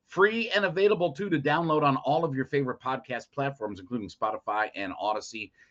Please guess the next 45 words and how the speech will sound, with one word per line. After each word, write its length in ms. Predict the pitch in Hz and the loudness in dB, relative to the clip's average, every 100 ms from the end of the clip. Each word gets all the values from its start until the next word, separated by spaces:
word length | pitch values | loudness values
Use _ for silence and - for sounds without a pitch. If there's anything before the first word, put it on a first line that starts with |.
| - | -12
And 100 | 92 | -8
then 140 | 90 | -8
give 120 | 85 110 | -8 -6
me 80 | |
a 80 | 104 | -6
follow 340 | - 104 107 95 | 2 4 4 2
on 160 | 98 | 0
my 80 | 92 | -2
personal 460 | - 104 95 92 - | -2 -4 -4 -8 -6
Twitter 280 | 120 95 | -4 -4
page 480 | - 90 82 73 - - | -4 -6 -8 -10 -16 -2
at 280 | 110 90 - _ 78 | 0 0 -4 _ -10
J 220 | 85 - 85 | -6 -6 -6
M 120 | 87 | -8
C 200 | - - | -8 -14
H 320 | 78 69 - _ _ _ | -16 -16 -20 _ _ _
three 300 | 85 85 82 - | -8 -6 -6 -8
one 300 | 85 80 80 | -6 -4 -4
six. 380 | 107 - - - - _ | -4 -4 -6 -20 -20 _
Well, 400 | 156 202 220 170 | 12 12 12 8
Deion 300 | 175 214 220 | 6 6 8
Jones 320 | 190 262 277 | 10 10 8
was 80 | 202 | 4
back 260 | 139 147 143 | 6 4 4
at 80 | - | 2
practice, 600 | 139 135 151 185 - - | 4 4 2 -8 -10 0
off 220 | 127 143 | 2 2
the 80 | - | 0
pup 240 | - 165 - | 2 2 4
list, 320 | 170 - - | 2 2 -2
started 300 | - 131 139 | -2 0 0
practicing 400 | 139 139 - 139 | -2 -2 -4 -2
yesterday 640 | 139 139 123 139 202 226 185 | -2 -2 -2 0 0 -2 -4
in 320 | 117 110 104 - _ _ _ | -4 -4 -8 -18 _ _ _
preparation 580 | 135 135 127 135 135 123 | 0 4 4 4 2 -2
for 140 | 139 | 0
the 100 | 120 - _ | 0 -2 _
third 300 | 135 135 - | 2 2 2
preseason 480 | 135 117 127 120 127 | -2 -2 -6 -6 -6
game. 120 | 190 | -6
We're 60 | 175 | -4
gonna 140 | 123 | -6
see 180 | - 147 | -2 -2
him, 260 | 190 196 - - | -2 -4 -10 -6
uh, 180 | 160 | -4